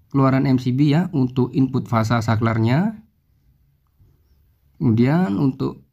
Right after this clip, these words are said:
masing-masing fasa lampu kita pasang ya.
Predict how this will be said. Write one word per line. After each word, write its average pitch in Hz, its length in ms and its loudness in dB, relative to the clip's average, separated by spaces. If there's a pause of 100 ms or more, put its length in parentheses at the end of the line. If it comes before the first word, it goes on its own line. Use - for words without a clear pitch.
masing-masing 131 1040 2 (560)
fasa 135 400 0
lampu 123 400 0
kita 123 400 -2
pasang 113 340 0
ya. 147 240 2